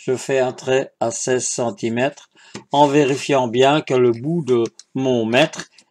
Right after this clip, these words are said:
est bien au bout du panneau. Très important, le mètre doit pas se trouver comme ça. Non, il doit se trouver bien au bord du panneau.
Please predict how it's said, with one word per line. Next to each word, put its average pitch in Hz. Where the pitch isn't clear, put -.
est 131
bien 139
au 131
bout 143
du 143
panneau. 127
Très 120
important, 135
le 113
mètre 127
doit 113
pas 123
se -
trouver 117
comme 123
ça. 175
Non, 143
il 135
doit 139
se -
trouver 139
bien 143
au 156
bord 151
du 147
panneau. 120